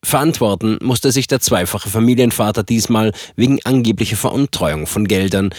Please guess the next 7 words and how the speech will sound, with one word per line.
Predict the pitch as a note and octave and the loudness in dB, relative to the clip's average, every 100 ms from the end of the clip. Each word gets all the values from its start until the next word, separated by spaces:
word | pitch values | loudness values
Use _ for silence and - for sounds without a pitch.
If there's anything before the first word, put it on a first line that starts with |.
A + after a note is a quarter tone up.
| - | -12
für | - B2+ | -4 0
seine | B2 A#2+ | 2 0
inzwischen | C3 - B2 A#2 | 0 0 0 0
in | A2 | 0
Russland | G2+ A#2+ - F#2+ | 0 0 0 -2
verbotene | F#2+ F#2 G2+ A2+ A2 | -2 0 0 0 -2
Antikorruptionsstiftung | A2+ B2 C3 C3 A#2+ - - G2 F2 - G2 G#2 G2+ | -2 -2 -2 0 -2 0 0 2 2 2 0 0 -2